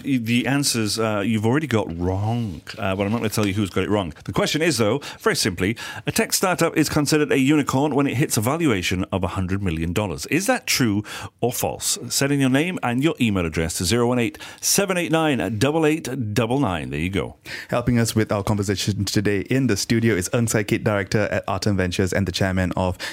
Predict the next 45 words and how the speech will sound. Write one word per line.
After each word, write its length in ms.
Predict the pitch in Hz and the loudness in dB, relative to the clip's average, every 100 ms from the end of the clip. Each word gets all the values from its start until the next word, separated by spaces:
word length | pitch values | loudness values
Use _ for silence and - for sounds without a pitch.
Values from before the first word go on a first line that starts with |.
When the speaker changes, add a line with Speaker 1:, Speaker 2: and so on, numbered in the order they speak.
| - | -4
Speaker 2:
the 140 | - 98 | 0 2
Malaysia 280 | 98 92 | 2 2
Venture 240 | 87 90 90 | 0 0 -2
Capital 380 | 92 87 92 - | -2 -2 -2 0
and 220 | 90 87 | -2 0
Private 140 | 117 101 - - | 0 0 -2 -4
Equity 380 | 104 110 95 - | -2 0 0 0
Association. 840 | 92 98 90 92 98 95 - 107 - - | 0 0 0 2 2 2 0 0 -4 -2
We've 160 | 143 - | 0 2
also 220 | 190 113 | 2 2
got 140 | 92 78 | 0 0
in 60 | |
the 40 | 87 | 0
studio 300 | 95 92 90 | 0 2 2
with 120 | 87 | 2
us 120 | 95 - | 0 0
Angel 240 | 107 101 | 2 2
Loh, 220 | 95 107 92 | 4 2 2
managing 340 | 98 98 107 | 2 2 0
partner 380 | 101 80 98 - - | 0 0 0 -2 -4
at 220 | 98 - | -6 0
Growth 320 | 120 123 - | 0 0 -2
Charger, 400 | - 127 113 123 - - - | -2 0 2 0 0 -6 -2
as 180 | 123 113 | 0 2
well 200 | 117 - | 2 2
as 160 | 107 | 0
the 80 | 113 | 0
principal 400 | 147 127 107 104 | 0 0 0 2
at 160 | 104 101 | 0 2
the 160 | 107 | 0
Hive 400 | 104 - 98 98 | 0 -2 -2 -2
Southeast 500 | - 85 85 92 87 - - | -2 -2 0 0 -2 -6 -2
Asia. 500 | 95 98 113 95 87 - - - | 2 4 4 2 -2 -6 -12 -10
So, 340 | - 165 156 - _ - | 0 2 2 0 _ -2
Angel, 280 | 143 143 - - | 0 2 0 -2
Saikit, 320 | - 123 135 120 | -2 0 0 2
earlier 340 | 120 135 131 | 2 4 2
we 320 | 101 107 107 | 2 2 2
were 120 | 101 | 0
just 220 | 104 147 - | 0 0 0
getting 180 | 156 | 2
a 60 | 143 | 2
bit 160 | 95 98 | 2 0
of 140 | - | 0
the 280 | 90 87 | 0 0